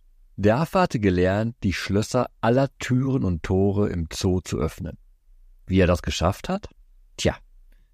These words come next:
das wird hier nicht verraten. Dieses Geheimnis hat er nur mit den anderen Tieren im Zoo geteilt. Es hatte etwas gedauert, bis er sich diesen Trick selbst beigebracht hatte. Aber jetzt funktionierte es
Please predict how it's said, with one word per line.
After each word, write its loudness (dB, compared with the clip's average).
das 2
wird 0
hier 4
nicht 2
verraten. -14
Dieses 2
Geheimnis 0
hat -4
er 2
nur 4
mit 2
den -2
anderen 2
Tieren 0
im -2
Zoo -2
geteilt. -8
Es -2
hatte 4
etwas 0
gedauert, 4
bis 0
er 2
sich -2
diesen 0
Trick -2
selbst 0
beigebracht 0
hatte. -10
Aber 4
jetzt 4
funktionierte 0
es -18